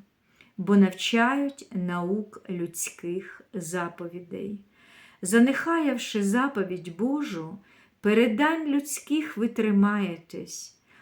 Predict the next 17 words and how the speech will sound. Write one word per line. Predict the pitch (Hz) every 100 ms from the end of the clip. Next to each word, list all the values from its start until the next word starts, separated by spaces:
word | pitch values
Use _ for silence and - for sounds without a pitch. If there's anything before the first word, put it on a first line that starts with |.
| -
обмиваєте | 208 180 196 226 240 294 294 285 277 254 226 -
глеки | 175 190 220 269 294 302 269
та | 262 247
чаші, | 240 - 180 170 175 - - 190 196 - _ - _ -
і | 226
багато | 196 240 277 349 349
такого | - 277 - 277 262 262
подібного | 226 196 190 254 240 220 214 196 208 208 - _ -
й | 170 190 -
іншого | 226 247 254 - 214 196 208 208 208 _ -
робите | 185 175 185 180 185 180 175 170
ви». | 165 160 170 180 _ _ _ _ _ _ _ _ -
І | 196
сказав | 196 196 196 196 254 302 294
він | 190 196 220 226
до | 220
них: | 214 185 180 180 -